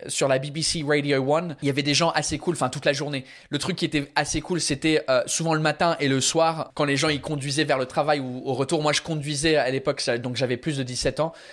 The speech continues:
Euh, je conduisais à mon collège, là, mon lycée, à, je prenais le bus quand j'avais seize ans, et quand j'avais dix-sept ans, euh, j'écoutais la radio.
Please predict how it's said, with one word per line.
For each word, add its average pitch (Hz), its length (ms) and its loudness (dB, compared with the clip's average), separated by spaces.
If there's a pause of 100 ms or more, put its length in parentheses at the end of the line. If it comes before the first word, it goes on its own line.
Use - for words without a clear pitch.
(180)
Euh, 131 120 4
je - 100 -2
conduisais 151 680 2
à 123 120 0
mon 117 220 0
collège, 156 400 2
là, 143 100 2
mon 127 120 -2
lycée, 131 260 0
à, 131 260 2
je - 120 -2
prenais 165 220 0
le 156 60 0
bus 165 320 0
quand 139 140 0
j'avais 135 220 0
seize 143 280 0
ans, 190 160 2
et 139 100 -2
quand 135 140 -2
j'avais 127 240 0
dix-sept 127 380 -2
ans, 156 180 2
euh, 120 240 4
j'écoutais 127 380 -2
la 123 100 4
radio. 127 460 -2